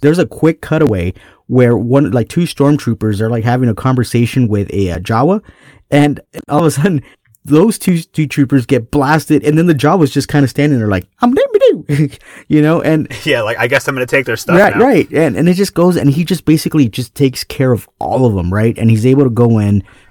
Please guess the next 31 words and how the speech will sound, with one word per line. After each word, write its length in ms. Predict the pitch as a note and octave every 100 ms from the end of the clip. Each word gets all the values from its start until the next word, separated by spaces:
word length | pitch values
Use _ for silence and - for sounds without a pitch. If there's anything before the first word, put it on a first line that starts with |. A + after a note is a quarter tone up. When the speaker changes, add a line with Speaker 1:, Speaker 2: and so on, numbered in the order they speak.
| -
Speaker 1:
and 340 | G#2 G2 G2
is 220 | A2 G#2 F#2
a-, 180 | - -
able 200 | A2 G#2+
to 40 |
help 220 | F#2+ F#2+ -
the 80 |
entire 340 | F#2 F#2 F#2+ F#2+
team, 340 | - A2+ G2+
and 80 | F2+
it's 200 | F2+ -
just 200 | F2+ -
like 160 | F#2 -
that, 220 | A2+ - _ _ _ _ -
that 320 | A#2 A#2 -
scene, 380 | B2 A2 G#2 G2 _ _ _ -
that 400 | A2+ C3+ D3 -
scene 320 | C3+ B2 A2 -
also 580 | A2 A#2+ - G#2+ E2 - _ B2
almost 420 | A2+ G#2+ G2+ -
brought 220 | F2+ E2
tears 320 | - G2 F2
out 160 | D#2+ D2+
of 60 |
me 140 | F2 D2+
as 220 | - -
to 120 | -
how 640 | F2 - - G#2 G2+ G2 - - A2+ A2+
good 300 | - F#2+ F2
it 300 | - - E2+ -
was. 180 | D2+ D2+